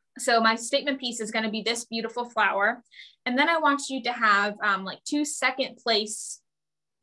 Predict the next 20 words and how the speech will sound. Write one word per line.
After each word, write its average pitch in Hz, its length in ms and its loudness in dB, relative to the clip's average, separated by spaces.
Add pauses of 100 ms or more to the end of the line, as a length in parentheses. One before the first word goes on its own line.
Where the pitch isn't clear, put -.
(120)
flowers. 214 600 0
So 226 260 4
for 220 480 0
me 262 240 -2
tonight, 247 400 -2
it's - 160 -10
going 233 320 -2
to 240 180 -6
be 214 460 -6 (2500)
this, 254 600 -4
I 254 40 -12
think 508 200 -6
this 320 120 -2
is 254 140 0
elephant's 226 520 -2
ear. 196 260 -2
Do 214 120 -8
you 254 80 0
know, 311 140 0
John? 320 300 -2